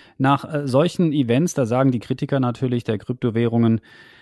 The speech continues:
äh, dass es noch mehr Regulierung in diesem Markt braucht und dass es eben nicht mit rechten Dingen dazugeht. Äh, wie wäre deine Antwort darauf? Kommt die Regulierung? Wird die noch,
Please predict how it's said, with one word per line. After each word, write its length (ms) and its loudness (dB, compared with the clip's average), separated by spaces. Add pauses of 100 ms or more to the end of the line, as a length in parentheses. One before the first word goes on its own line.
(140)
äh, 500 -2
dass 280 -6
es 120 -8
noch 340 2
mehr 280 2
Regulierung 580 -2
in 80 -2
diesem 220 -4
Markt 340 -6
braucht 640 -8
und 120 -10
dass 100 -4
es 80 -12
eben 220 -6
nicht 180 -4
mit 120 -6
rechten 280 -6
Dingen 220 2
dazugeht. 680 -4
Äh, 240 -10
wie 160 -4
wäre 220 -2
deine 260 -2
Antwort 320 -10
darauf? 460 -14
Kommt 260 -4
die 300 -6
Regulierung? 720 -2
Wird 120 -10
die 80 -4
noch, 200 -6